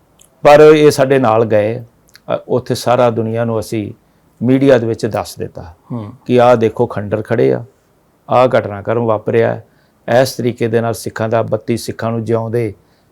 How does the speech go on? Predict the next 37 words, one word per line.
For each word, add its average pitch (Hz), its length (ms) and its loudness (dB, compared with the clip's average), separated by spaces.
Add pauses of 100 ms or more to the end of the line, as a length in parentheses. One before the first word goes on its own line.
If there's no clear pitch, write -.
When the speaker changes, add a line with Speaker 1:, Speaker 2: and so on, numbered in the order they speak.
Speaker 1:
ਸਾੜ 113 320 0
ਦਿੱਤਾ 104 320 -8
ਗਿਆ। 98 240 -12 (100)
Speaker 2:
ਹੂੰ। 110 220 -8 (180)
Speaker 1:
ਔਰ 127 180 4
ਉਹਨਾਂ 135 200 2
ਨੂੰ 135 60 -2
ਸਾੜ 120 260 0
ਕੇ 135 140 0
ਇੱਕ 131 180 -2
ਖੂਹ 160 260 4
ਸੀ, 110 260 -6 (520)
ਉਸ 135 280 2
ਖੂਹ 139 200 -2
ਦੇ 139 120 4
ਵਿੱਚ 113 400 -2 (340)
ਉਹਨਾਂ 120 280 -2
ਨੂੰ 110 180 -6
ਸੁੱਟ 120 240 -2
ਦਿੱਤਾ 104 320 -4
ਗਿਆ। 98 240 -12 (140)
Speaker 2:
ਹੂੰ। - 100 -12 (460)
Speaker 1:
ਤੇ 147 440 6
ਉੱਥੇ 170 360 2
ਇੱਕ 165 160 -6 (360)
ਫੌਜੀ, 131 540 0 (260)
ਜਿਨ੍ਹਾਂ 143 280 4
ਦੀ 139 180 8
ਅੱਜ 123 160 2 (760)
ਬਾਦਲ 123 320 4
ਸਾਹਿਬ 120 380 4
ਦਾ 117 320 2 (140)
ਜਿਹੜਾ 117 420 0
ਦਲ 117 280 2
ਏ, 113 140 0 (240)
ਉਹ 131 60 -2
ਬੜੀ 127 360 0